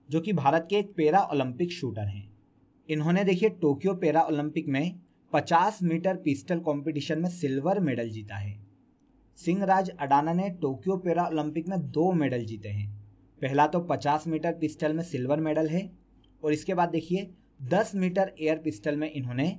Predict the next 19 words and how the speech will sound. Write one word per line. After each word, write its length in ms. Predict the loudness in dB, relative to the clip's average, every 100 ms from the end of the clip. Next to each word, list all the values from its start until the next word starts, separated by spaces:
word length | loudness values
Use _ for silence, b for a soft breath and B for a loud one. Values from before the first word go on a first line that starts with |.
| -10 _ _ 2
कांस्य 400 | 2 2 0 0
पदक 300 | 0 0 -2
भी 180 | -4 -6
जीता 260 | -8 -8
है। 160 | -10 -10 -16 _ _ _ _
तो 60 | -4
इन 120 | 0
दोनों 240 | 0 2 4
ही 80 | 4
फैक्ट 260 | 2 0
को 100 | 2
याद 240 | 4 2 0
रखिएगा, 420 | -2 -2 -2 -4 -10 _ _ _ -4
पचास 440 | 2 4 4 2
मीटर 300 | -2 0 -2
पिस्टल 420 | -2 -6 -2 -2
में 100 | -2
सिल्वर 380 | -4 -6 -4 -2
मेडल 380 | 0 2 0